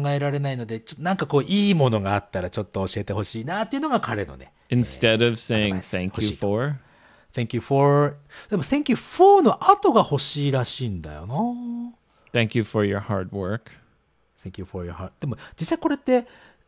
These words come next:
Speaker 1: あの、日本語的ではあるよね。
Speaker 2: Okay. Wait, wait, are you saying he wants something that's similar to Japanese?
Speaker 1: いや、でもね、日本、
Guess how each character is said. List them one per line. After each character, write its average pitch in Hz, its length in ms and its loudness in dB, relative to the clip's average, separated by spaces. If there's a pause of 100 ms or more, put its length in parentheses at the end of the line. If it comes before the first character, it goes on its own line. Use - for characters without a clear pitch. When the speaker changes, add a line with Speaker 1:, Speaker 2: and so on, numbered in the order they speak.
(240)
Speaker 1:
あ 147 140 -2
の、 151 160 0
日 160 160 4
本 226 300 4
語 226 100 4
的 190 320 0
で 185 120 2
は 113 160 4
あ 98 60 -2
る 80 100 -8
よ - 100 -16
ね。 175 260 -4 (640)
Speaker 2:
Okay. 110 920 -2
Wait, 123 320 0
wait, 127 180 2
are 127 80 0
you 123 120 4
saying 123 300 2
he 123 120 0
wants 117 380 0
something 131 420 -2
that's 120 240 -2
similar 131 800 0
to 127 180 -4
Japanese? 120 960 -2 (500)
Speaker 1:
い 143 40 -4
や、 135 80 -2
で 143 80 0
も 127 100 0
ね、 120 340 0 (840)
日 180 160 2
本、 254 500 -2